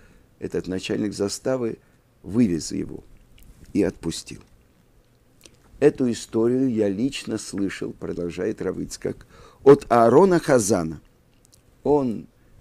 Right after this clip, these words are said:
бывший москвич, ныне житель Бней-Брака. И в Израиле он издал на иврите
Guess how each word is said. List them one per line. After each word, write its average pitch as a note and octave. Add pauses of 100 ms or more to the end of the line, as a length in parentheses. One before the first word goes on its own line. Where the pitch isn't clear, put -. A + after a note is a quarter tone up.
(160)
бывший G2 (360)
москвич, G2+ (540)
ныне A#2
житель A2
Бней-Брака. F2+ (1400)
И G2
в G2
Израиле A#2
он A2
издал B2 (480)
на G#2+
иврите A2+